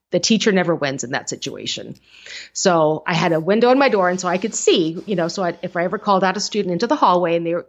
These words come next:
their job was just to stand there, and then I would come out and we would have a, um, calm conversation. I don't believe in raising voices. I don't believe in name calling. I don't believe in sarcasm.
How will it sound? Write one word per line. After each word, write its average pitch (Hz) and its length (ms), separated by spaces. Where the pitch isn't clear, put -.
their 202 160
job 190 240
was 190 80
just 214 220
to 277 80
stand 175 320
there, 160 80
and 165 100
then 151 80
I 160 80
would 175 100
come 170 160
out 151 120
and 170 80
we 151 120
would 160 120
have 147 420
a, 170 340
um, 160 440
calm 180 480
conversation. - 880
I 151 120
don't 170 260
believe 185 240
in 180 100
raising 170 380
voices. 165 500
I 151 120
don't 156 280
believe 165 320
in 156 120
name 165 200
calling. 165 300
I 147 80
don't 151 200
believe 156 220
in 151 80
sarcasm. 175 760